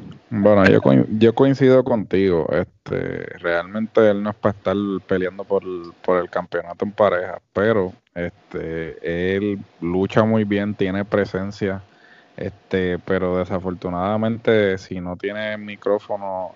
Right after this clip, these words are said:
eh, no vas para ningún lado. Si, si, si ponemos el ejemplo de uno re-,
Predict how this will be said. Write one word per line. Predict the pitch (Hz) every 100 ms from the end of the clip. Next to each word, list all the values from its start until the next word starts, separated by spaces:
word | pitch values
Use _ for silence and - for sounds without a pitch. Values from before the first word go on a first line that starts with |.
| 92
eh, | 92 90 87
no | 90 90
vas | 104
para | - 107 104
ningún | 101 101 101 98 98
lado. | 101 110 92
Si, | - 95 90 90 87
si, | - 90 85 -
si | -
ponemos | 92 92 90 98 107
el | 113 113
ejemplo | 107 107 107 - 101 95
de | 95 95 92
uno | 98 104
re-, | 107 107